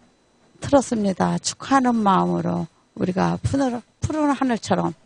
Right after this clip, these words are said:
항상 그렇게 맑고, 맑지만 않겠지만 그 마음적으로나 모든 이 세상 살아가면서 이기면서 긍정적으로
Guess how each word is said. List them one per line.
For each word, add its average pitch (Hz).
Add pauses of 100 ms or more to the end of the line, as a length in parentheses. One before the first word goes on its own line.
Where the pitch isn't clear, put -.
(1300)
항상 233
그렇게 160
맑고, 165 (320)
맑지만 240
않겠지만 196 (380)
그 -
마음적으로나 165 (380)
모든 285
이 240
세상 220
살아가면서 220 (300)
이기면서 190 (280)
긍정적으로 175